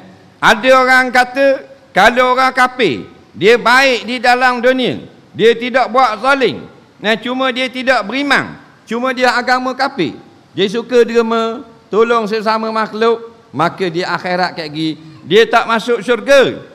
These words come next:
dan dia tak masuk neraka. Dia duduk tengah-tengah. Ini karut belaka. Kerana dua saja tempat dia akhirat. Fariqun fil jannah wa fariqun fis sa'in.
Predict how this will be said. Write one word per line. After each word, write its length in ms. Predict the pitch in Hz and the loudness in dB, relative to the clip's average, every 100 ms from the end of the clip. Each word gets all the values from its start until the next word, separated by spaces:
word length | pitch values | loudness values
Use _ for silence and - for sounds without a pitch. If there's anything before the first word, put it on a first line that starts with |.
| - _ _ | -20 _ _
dan 240 | - 156 165 | -2 0 0
dia 160 | 180 | -4
tak 160 | 180 165 | -2 -4
masuk 320 | 151 135 165 | -6 -8 -10
neraka. 520 | 147 151 147 139 104 - - - - | -8 -8 -6 -6 -8 -10 -18 -20 -8
Dia 160 | 147 | -4
duduk 240 | 170 180 - | -2 -4 -4
tengah-tengah. 800 | 160 151 151 147 110 - - - | -6 -6 -6 -6 -6 -10 -18 -8
Ini 240 | 160 185 | -6 -4
karut 440 | 160 160 170 131 - | -4 -4 -4 -8 -12
belaka. 320 | 104 107 - 76 - _ _ _ _ - | -12 -12 -12 -18 -20 _ _ _ _ -4
Kerana 240 | 160 208 | -2 -2
dua 320 | 202 247 247 190 | -2 2 4 4
saja 280 | 185 180 | 0 -2
tempat 440 | 185 185 185 165 156 | -6 -4 -2 -2 -2
dia 160 | 160 | -6
akhirat. 720 | 151 165 160 143 139 - - - | -4 -2 -2 -2 -6 -16 -20 -2
Fariqun 720 | 175 175 202 254 240 208 185 185 | 2 4 2 -2 -2 -2 -2 -4
fil 160 | 175 | -6
jannah 560 | 156 165 160 151 - - _ - | -2 -4 -2 -6 -8 -20 _ -2
wa 220 | 156 156 | 2 4
fariqun 640 | 165 170 208 185 165 147 | 4 2 0 -4 -4 -4
fis 160 | 147 135 | -6 -8
sa'in. 380 | 131 135 117 | -8 -8 -10